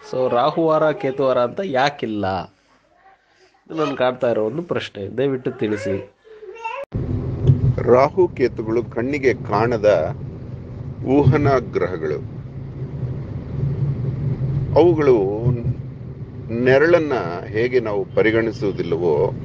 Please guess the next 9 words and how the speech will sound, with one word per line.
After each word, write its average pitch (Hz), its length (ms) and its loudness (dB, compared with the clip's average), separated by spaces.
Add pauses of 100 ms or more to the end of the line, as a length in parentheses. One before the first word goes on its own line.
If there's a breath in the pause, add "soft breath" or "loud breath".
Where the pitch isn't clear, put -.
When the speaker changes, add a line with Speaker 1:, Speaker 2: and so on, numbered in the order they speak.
Speaker 2:
ಭೂಮಿಯ 127 420 4
ನೆರಳು 90 680 -2 (1900 loud breath)
ಚಂದ್ರನ 131 480 2 (160)
ನೆರಳು 85 400 -2
ಅಂತ 104 180 0
ತಿಳ್ಕೊ. 95 480 -2 (2500)
ಚಂದ್ರನ 156 480 2 (2000)
ವಿರುದ್ಧ 139 340 4
ದಿಕ್ಕಿನಲ್ಲಿ 104 840 0